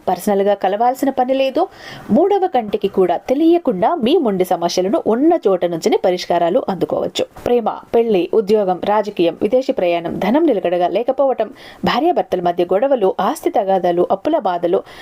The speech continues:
స్త్రీ పురుషులకు ఎటువంటి గుప్త సమస్యలు ఉన్నా నెంబర్ వన్ వశీకరణ స్పెషలిస్ట్. అలాగే మీ మీద, మీ ఇంటి మీద ఏదైనా చెడు ప్రయోగం జరిగి ఉన్నా, నరదృష్టి, నరఘోష, సంతాన సమస్యలు, మానసిక సమస్యలు, గుప్త సమస్యలు, ప్రతి ఒక్క ప్రాబ్లంకి చక్కటి సొల్యూషన్స్ ఇస్తున్నారండి.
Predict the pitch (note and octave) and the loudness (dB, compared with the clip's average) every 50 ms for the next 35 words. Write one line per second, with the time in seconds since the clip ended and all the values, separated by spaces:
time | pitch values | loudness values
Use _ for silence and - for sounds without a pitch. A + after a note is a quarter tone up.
0 | - - - - - C#4 E4+ F4+ F4+ B3+ A3+ - F#3+ F3+ F#3 F3+ F3+ F#3+ F#3+ F#3 | -20 -14 -12 -6 0 2 2 2 2 0 -2 0 -2 0 0 0 0 0 -2 0
1 | G3+ G3 F#3 A3 - - E4 - D#4+ C4 G3 F#3+ F#3+ F3+ F3 F3+ F3+ F3 F3+ F#3 | -4 -2 -2 -2 -2 -2 -4 -2 -2 -2 -2 0 0 2 2 2 2 2 0 -2
2 | - F#3 F3 E3+ D#3+ E3 E3 E3 D#3+ B3 D#4+ E4 A#3 A#3 - - C4+ - C4 B3 | -2 -2 -4 -2 0 0 0 0 0 -2 -2 -2 -4 -4 -2 -2 -2 -2 -2 0
3 | A#3 B3 B3 - - B3 B3+ - C4 A#3 B3 - - - - A3 D4+ E4+ E4+ C#4 | 0 -2 -2 0 -2 -4 -2 0 0 0 0 0 -2 -2 -2 0 0 0 0 0
4 | C#4+ G#4 - - - - - - - C#4 D#4 F#4 E4+ C#4 A3 G3 G3 F3+ F3 G3+ | -2 -4 -4 -10 -20 -20 -16 -6 -2 0 2 4 4 4 2 2 0 0 0 0
5 | A3 G#3+ G#3 G3 G3+ G3+ G3+ F#3+ F#3+ F3 - F#3+ F3+ F#3+ F#3+ F#3+ F3 - - G3 | 2 2 2 2 0 0 0 0 -2 0 0 0 0 0 0 0 -2 0 0 0
6 | A#3+ B3 - A3 G#3 G3+ G#3 G3+ G#3 G3 G3 F#3 G3 G3+ A3+ A3+ A3+ A3 A#3+ E4 | 0 2 2 2 2 2 2 0 0 0 0 0 0 2 2 2 2 2 0 -2
7 | A4+ - - - - - - A3+ B3 C4+ D#4+ B3+ A3 G3 G3 - - F3 - - | -2 -4 -14 -20 -14 -6 -2 -2 0 0 0 0 0 0 0 2 0 0 2 2
8 | F3 G#3+ A#3 G3+ G#3 G3+ G3 - F#3 F3+ - F#3+ F#3 F3 F#3+ G#3 C4+ E4 E4+ - | 0 -2 0 0 0 0 0 0 -2 -2 -2 -4 -4 -2 0 -2 -2 -2 0 -4
9 | F#3 E3 F3 - - - - - - - C#3+ - G3+ - C4+ C4 C#4 - G3+ F3+ | -4 -4 -4 -4 -2 -2 -2 -2 -2 -2 -2 -2 -2 -2 -2 -4 -2 -2 -2 -2
10 | F3+ F#3 F3+ - - F3 - - - - - - - - F#3+ C4 C#4 _ - G#4+ | -2 -2 -2 0 0 0 -2 -4 -8 -20 -16 -8 -2 0 0 0 0 _ -2 -2
11 | G4+ - F4 A3+ F#3+ G3 - G3+ F#3+ F#3+ - G3 G#3 - A3 G3 G3+ G3+ - G#3+ | 0 0 -2 -2 -2 -2 0 0 0 0 0 -2 -2 0 0 0 0 0 -2 -2
12 | F#3+ - - C4 D#4+ E4+ E4 F4+ F4+ F4 C4 A3 - G#3+ - _ _ - D#4+ E4+ | -4 0 0 0 0 0 0 -2 -2 -2 -2 -2 -2 -2 -6 _ _ -6 -4 -2
13 | - F#4+ - C#4+ G3 F#3 F#3+ F#3+ - F#3 G#3 - - F3 - - F#3 F3 F3+ - | 0 0 0 0 2 2 2 2 2 -2 -2 -2 -4 -4 -2 -2 0 0 0 0
14 | F3+ E3+ D#3 - - | 0 -2 -4 -4 -4